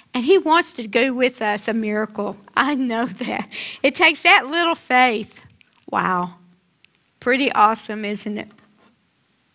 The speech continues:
In Isaiah forty-three, when he talks about all the miracles that He has done in the Bible, he goes, he talks about the roads that He has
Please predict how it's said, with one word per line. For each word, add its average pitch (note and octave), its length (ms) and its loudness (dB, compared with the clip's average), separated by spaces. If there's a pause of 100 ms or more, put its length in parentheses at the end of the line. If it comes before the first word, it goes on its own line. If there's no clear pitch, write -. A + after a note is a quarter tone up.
(840)
In A#3+ 100 -2
Isaiah C4 400 4
forty-three, B3 840 0
when G#3+ 160 -4
he G3 80 -4
talks - 360 2
about A3 300 2
all G3+ 140 0
the G3+ 80 -8
miracles G#3 540 -6
that G3+ 120 0
He G#3 100 0
has F#3+ 140 -2
done G3+ 640 -4 (480)
in G#3+ 140 -2
the G3+ 60 -4
Bible, G3 540 0 (2250)
he - 180 -4
goes, C4+ 280 4
he C4 180 -4
talks D#4 400 4
about B3 480 2
the G#3+ 340 -2
roads G#3+ 460 0
that G3+ 240 0
He A#3 240 -2
has G3+ 460 -2